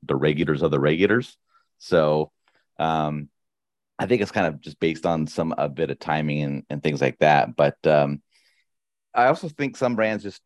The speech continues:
don't, like, you know, if they don't,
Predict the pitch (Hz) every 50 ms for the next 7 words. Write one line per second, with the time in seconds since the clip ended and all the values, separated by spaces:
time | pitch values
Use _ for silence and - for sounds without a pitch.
0 | _ _ _ _ _ _ _ _ _ _ - 107 104 107 - - _ _ _ _
1 | _ _ - 107 98 - - - - 101 104 92 87 87 87 - - 117 131 135
2 | 117 -